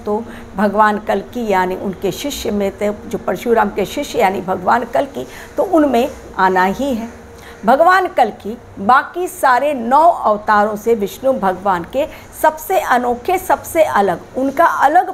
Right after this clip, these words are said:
पैटर्न है काम करने का, इसलिए उन्होंने अपना अलग पैटर्न रखा जो कि मर्यादा पुरुषोत्तम श्री रा-, राम की तरह भी नहीं है और जो लीलाधारी श्री कृष्ण की तरह भी नहीं है,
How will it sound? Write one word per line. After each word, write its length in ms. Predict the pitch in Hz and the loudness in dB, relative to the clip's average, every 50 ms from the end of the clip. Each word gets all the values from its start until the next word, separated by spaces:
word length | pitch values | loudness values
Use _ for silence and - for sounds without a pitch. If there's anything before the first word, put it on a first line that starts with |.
| - - - | -10 -4 0
पैटर्न 440 | 269 233 226 220 220 285 277 240 202 | 2 2 2 2 0 0 0 0 -2
है 120 | 175 165 175 - - - - - - - | -6 -10 -12 -16 -20 -20 -20 -18 0 2
काम 260 | 269 254 262 277 285 269 - - | 4 4 4 4 2 -2 -6 -4
करने 320 | - 214 202 190 214 220 208 | -2 -2 -2 -2 -4 -6 -6
का, 240 | 208 - 175 160 165 - - - - - - 339 | -6 -8 -10 -10 -12 -14 -20 -20 -20 -12 -2 0
इसलिए 420 | 381 415 - - 349 339 349 359 | 0 2 2 2 4 4 6 4
उन्होंने 560 | 349 - - 285 269 262 262 269 277 294 320 | 4 2 2 -2 -2 0 0 2 2 0 0
अपना 360 | - - - - - 254 269 277 | 0 0 -2 -2 0 0 0 0
अलग 460 | - - - 254 269 285 311 - 294 - - - | 0 0 0 2 2 4 2 2 -2 -6 -4 -2
पैटर्न 420 | 220 190 190 185 - 294 320 320 | 0 0 0 2 0 0 0 0
रखा 400 | 269 214 196 - - 208 226 269 - - - - - - - - | 0 -2 -2 -2 -2 -2 0 0 -2 -4 -10 -20 -20 -18 -12 -2
जो 160 | 202 269 302 | 2 2 2
कि 180 | 294 - 349 339 | 2 2 0 0
मर्यादा 520 | 269 240 233 226 233 233 247 240 247 339 339 | 2 2 4 6 6 6 4 4 4 2 0
पुरुषोत्तम 720 | 339 - 294 285 254 - - 277 285 277 - 302 302 294 | 0 -4 -6 -6 -4 0 0 0 0 2 0 -2 -2 -2
श्री 280 | - - - - 214 196 | -4 -6 -4 -2 -2 -2
रा-, 340 | 202 208 - - - - | 0 0 0 0 0 0
राम 280 | 185 185 190 208 240 262 | 2 2 4 2 2 0
की 160 | 269 - 311 | -2 -4 -2
तरह 260 | 311 311 302 302 294 | 2 4 4 6 4
भी 140 | 285 285 311 | 4 2 0
नहीं 280 | 302 302 302 311 302 302 | 0 2 2 2 0 -2
है 100 | 320 320 - - - - - - - - | -4 -6 -10 -16 -20 -20 -20 -6 0 2
और 140 | 311 320 311 | 4 4 4
जो 160 | 359 370 370 | 2 0 0
लीलाधारी 720 | 302 294 294 302 320 330 330 320 320 311 311 311 349 349 | 0 0 2 4 4 4 4 4 2 2 2 2 0 -2
श्री 140 | - - 302 | -6 -8 -10
कृष्ण 420 | - - 392 415 - - - - | -8 -6 -6 -6 -4 -2 -2 -2
की 160 | - - 311 269 | -2 -2 -4 -4
तरह 320 | - - - 202 196 196 | 0 0 2 2 2 2
भी 160 | 190 185 196 202 | 0 0 -2 -2
नहीं 320 | 190 175 170 175 170 170 | -2 -4 -4 -4 -6 -6
है, 80 | 175 170 | -8 -10